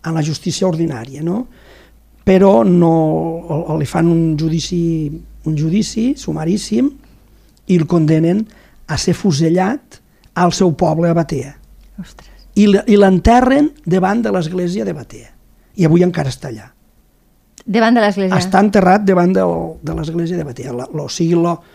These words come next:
Speaker 1: lo volen, volen, normalment els executaven al, al lloc on havien comès el
Speaker 2: Sí,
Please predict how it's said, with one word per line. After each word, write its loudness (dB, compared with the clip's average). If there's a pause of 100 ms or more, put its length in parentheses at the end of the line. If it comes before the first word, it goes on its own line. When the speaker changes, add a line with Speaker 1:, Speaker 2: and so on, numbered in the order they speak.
(400)
Speaker 1:
lo 2
volen, 2
volen, -2
normalment 0
els 0
executaven 0
al, 0
al 0
lloc 0
on -2
havien -2
comès -4
el -4
Speaker 2:
Sí, -8